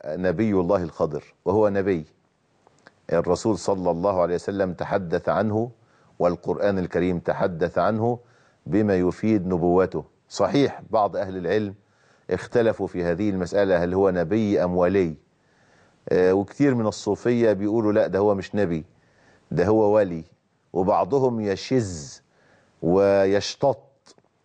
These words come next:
ويقول إن الولي قد يكون معلما للنبي، هذا كلام فاسد.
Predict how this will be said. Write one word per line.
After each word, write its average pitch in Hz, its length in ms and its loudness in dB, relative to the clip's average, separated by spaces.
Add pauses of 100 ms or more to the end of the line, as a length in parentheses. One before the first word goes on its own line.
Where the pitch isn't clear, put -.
(160)
ويقول 98 440 2
إن 101 220 -2
الولي 110 440 2
قد 95 260 -4
يكون 95 240 0
معلما 101 580 0
للنبي، 87 540 -2
هذا 104 220 0
كلام 104 240 -2
فاسد. 80 380 0